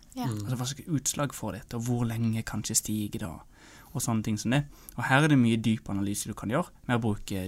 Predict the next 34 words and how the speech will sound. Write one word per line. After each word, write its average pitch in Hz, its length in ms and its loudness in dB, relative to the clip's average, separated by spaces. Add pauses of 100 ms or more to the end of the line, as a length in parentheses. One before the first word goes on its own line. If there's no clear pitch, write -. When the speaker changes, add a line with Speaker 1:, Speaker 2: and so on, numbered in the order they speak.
Speaker 3:
dyp 143 220 -6
læring 87 240 -8
da. - 80 -20 (340)
Speaker 1:
Ja. 254 200 -10 (720)
Speaker 2:
Ja. 147 120 0
Speaker 1:
Det - 220 -8
er 269 60 2
interessant. 214 460 -10 (100)
Speaker 2:
For - 160 6
det, 156 240 8 (1200)
på 170 120 2
en 147 100 6
måte 139 160 2
så 151 100 -2
ligner 123 260 2
dette 113 140 -8
på 113 80 -2
det 113 140 0 (240)
b-, 127 280 -10
problemet 117 600 -2 (640)
hvor 127 140 -2
man 127 160 0 (160)
overlærer, 123 680 0 (680)
eh, 135 140 -4
på 127 220 -6 (520)
data. 113 260 -6
Vi 113 80 -6
har 110 60 -4
snakket - 300 -12
om 110 40 -8
det 104 140 -8
noen 104 160 -8
ganger 104 100 -12
før. 180 180 2